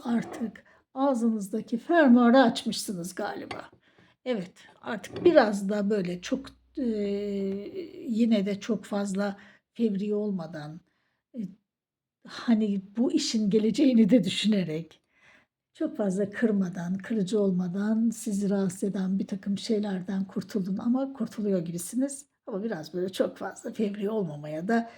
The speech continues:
dikkat edin. Elinizdeki parayı kullanırken dikkatli olun. Hem geliyor maşallah, hem çok geliyor para, hem de böyle biraz böyle, eee, çok da gidiyor. Mesela böyle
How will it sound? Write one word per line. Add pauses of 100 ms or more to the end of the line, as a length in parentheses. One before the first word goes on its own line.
(380)
dikkat
edin. (720)
Elinizdeki
parayı
kullanırken
dikkatli
olun. (420)
Hem
geliyor
maşallah,
hem
çok
geliyor
para, (640)
hem
de
böyle (880)
biraz
böyle, (240)
eee,
çok
da
gidiyor.
Mesela
böyle